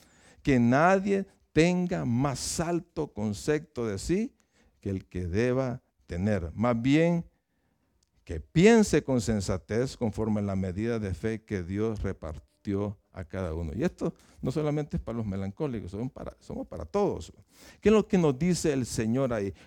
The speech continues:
¿Cuál es el mandato en este pasaje? Te dice, "No te creas mejor de lo que realmente eres.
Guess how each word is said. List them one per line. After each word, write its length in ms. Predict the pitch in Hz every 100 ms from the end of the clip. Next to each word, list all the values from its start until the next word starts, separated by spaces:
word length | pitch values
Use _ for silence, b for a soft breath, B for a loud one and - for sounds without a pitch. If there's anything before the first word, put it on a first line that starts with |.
| _
¿Cuál 280 | - 143 156
es 180 | 160 -
el 120 | 147
mandato 640 | 143 139 135 170 170 85 - - _
en 180 | 110 120
este 220 | 131 131
pasaje? 540 | - 107 131 110 78 69 - b b b b b b
Te 100 | -
dice, 600 | 127 139 - 127 110 87 b b -
"No 260 | 113 143
te 240 | 160 180 -
creas 840 | 170 190 151 151 160 - - - _ -
mejor 680 | 135 113 113 143 151 151 147
de 160 | 120
lo 240 | 113 104 -
que 220 | 101 95
realmente 960 | 104 120 117 113 123 120 - 123 - _
eres. 580 | - 120 87 76 - -